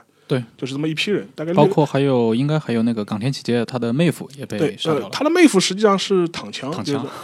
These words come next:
Speaker 2: 就是因为
Speaker 1: <laughs> 被当成了冈田。
Speaker 2: 对，被当成了冈田，就是说是因为他们一藏在一起嘛，当时后来这冈田自己是躲在那个佣人的壁柜里面，然后他的妹夫出去看情况的时候被那个叛军
Speaker 1: 干掉了。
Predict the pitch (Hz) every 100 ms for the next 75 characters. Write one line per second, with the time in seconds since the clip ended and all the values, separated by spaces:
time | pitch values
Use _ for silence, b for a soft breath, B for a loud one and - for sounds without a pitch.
0 | B B 151 156 180 202 202 196 208 -
1 | - - 165 202 208 143 127 131 110 113
2 | 117 - 165 156 202 269 226 196 - -
3 | 113 165 160 196 196 180 185 208 - 214
4 | 208 190 226 202 - 131 202 180 196 180
5 | 202 185 175 175 175 175 - - _ _
6 | - 170 208 202 196 233 127 135 - 98
7 | 113 139 143 135 139 135 196 170 135 139
8 | 147 170 147 185 147 98 87 90 107 123
9 | 139 127 160 156 165 240 160 131 165 151
10 | - 156 143 226 147 117 120 113 123 117
11 | 117 113 - 120 113 120 120 120 - 113
12 | 104 98